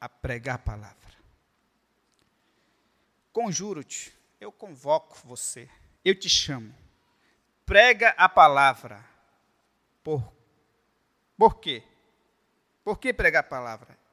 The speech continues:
É pelo próprio Jesus. Conjuro-te, convoco-te por causa de Jesus.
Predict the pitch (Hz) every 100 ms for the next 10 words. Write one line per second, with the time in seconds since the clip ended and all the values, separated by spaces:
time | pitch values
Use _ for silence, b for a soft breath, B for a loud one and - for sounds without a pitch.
0 | _ - 160 - 151 143 _ - 175 180
1 | 151 127 117 - _ - - - _ _
2 | _ _ _ _ - 180 143 165 175 -
3 | 165 156 143 135 165 - 147 - 147 -
4 | 143 - 135 131 127 120 117 107 - 107
5 | -